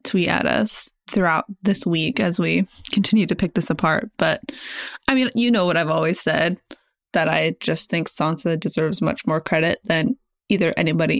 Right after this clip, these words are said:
in A Song of Ice and Fire or people tend to give her, and that she's one of the best players in the game. So let's see her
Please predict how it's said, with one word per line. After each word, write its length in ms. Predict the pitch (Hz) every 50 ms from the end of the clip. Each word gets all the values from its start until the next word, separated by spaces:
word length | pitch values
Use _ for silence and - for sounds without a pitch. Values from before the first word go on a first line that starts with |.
| - -
in 80 | 175
A 60 | 175 175
Song 220 | - 170 170 160
of 60 | 160
Ice 140 | - 165 -
and 120 | 170 208
Fire 340 | - 233 220 220 226 220 - -
or 340 | 180 175 165 160 160 165 - - _ _ _ _ _ _ _ _ -
people 320 | - - - - 170 156
tend 260 | 147 - 185 165 170
to 80 | - 165
give 260 | 160 - 160 175 -
her, 180 | - 190 196 214
and 200 | - 185 175 170
that 160 | 165 - 202
she's 460 | - - 175 170 170 160 160 156 - - - - - - - - - - _ _
one 140 | - 180 170
of 80 | 170 165
the 80 | 170
best 260 | 160 170 160 175 - -
players 260 | - 170 170 165 165
in 60 | 165
the 80 | 165 165
game. 460 | 143 - 165 180 175 - - - 202
So 500 | - - - 165 156 160 156 156 175 196 - _ _ _ _ _ -
let's 240 | 196 196 - - -
see 180 | - - 196 196 214
her 380 | 208 202 202 190 180 180 175